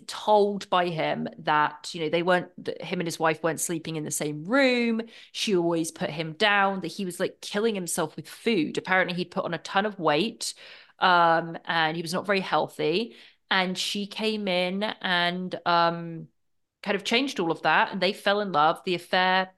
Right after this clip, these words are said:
they were going through the process. The divorce was lengthy because there was so much, there was wealth, apparently, there was all of this. So the detectives start looking into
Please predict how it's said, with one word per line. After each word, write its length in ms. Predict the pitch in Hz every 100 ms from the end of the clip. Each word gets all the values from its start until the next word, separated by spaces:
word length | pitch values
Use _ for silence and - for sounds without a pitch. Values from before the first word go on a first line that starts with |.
| _
they 100 | 185
were 140 | 180
going 340 | 175 - 196 208
through 220 | - 214
the 60 | 202
process. 500 | 202 180 175 240 -
The 100 | 175
divorce 420 | 180 220 233 233
was 160 | 196
lengthy 460 | 190 175 - 151 147
because 240 | 156 175
there 60 | 175
was 100 | 156
so 280 | - 185 175
much, 500 | 165 143 - - - -
there 80 | 165
was 120 | 160
wealth, 380 | 208 233 214 -
apparently, 500 | - 165 156 151 151
there 100 | 156
was 140 | 156
all 140 | 196 165
of 80 |
this. 420 | - 233 147 - - - - - - - - _ _ _ _
So 880 | - - - - 359 339 330 254 - _ _ _ _ -
the 180 | 226
detectives 520 | - 269 285 285 302 -
start 280 | 285 262
looking 400 | 214 220 247 233
into 1300 | 220 - 190 185 180 180 - - - 202 170 165 160